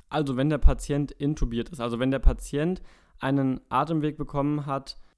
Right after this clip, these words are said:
und von uns kontrolliert über einen Beutel beatmet wird oder über eine Maschine beatmet wird, dann hängen wir noch so ein kleines, ähm, so ein kleines Plastikstückchen daneben, da wird dann ein bisschen Luft angesaugt, das geht in ein Gerät rein und da wird dann der Kohlenstoffdioxidgehalt der Ausatemluft, also der endexpiratorische Kohlenstoffdioxidgehalt gemessen.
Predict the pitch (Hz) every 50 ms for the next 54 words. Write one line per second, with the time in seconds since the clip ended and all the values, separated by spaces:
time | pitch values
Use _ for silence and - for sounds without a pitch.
0 | _ - 160 160 160 - - - 143 131 127 143 143 156 151 - - - - 139
1 | 147 156 147 143 135 120 117 123 127 127 123 - - - - - 127 120 120 120
2 | 113 117 117 117 113 113 113 104 - 127 139 143 139 139 127 110 113 107 120 123
3 | - 143 123 123 127 117 - 120 120 117 - 120 117 107 110 110 104 104 - -
4 | - 151 143 123 120 123 131 - 139 127 127 127 127 - - - - - - -
5 | 123 120 123 131 143 147 143 139 135 139 139 127 135 131 127 127 123 117 - -
6 | - - 123 120 117 117 117 117 120 120 123 113 127 127 123 120 - - 156 165
7 | - 175 165 - - 175 170 - 175 160 156 151 151 151 151 147 135 131 123 127
8 | 123 131 123 120 113 113 117 - 127 117 117 120 147 143 - - 139 135 135 135
9 | 123 127 127 127 127 - 131 - - 127 123 123 120 117 113 113 113 113 131 143
10 | - - 135 127 127 131 - - - - - _ _ _ - 139 127 127 131 131
11 | 131 123 131 123 123 123 120 - - 139 135 127 - - 123 120 - - 123 131
12 | 135 135 127 - - 131 117 - - 123 117 117 120 120 - - - 123 113 -
13 | - - 139 139 139 139 - - - - 120 113 107 104 - - - - 120 113
14 | 117 110 117 107 - - - 143 160 156 - 147 - - - - 139 123 123 -
15 | 139 131 123 120 - 135 - - 127 123 117 - 123 113 - 131 131 131 127 -
16 | - 127 - 135 127 123 117 120 - - 113 113 131 - - 180 185 190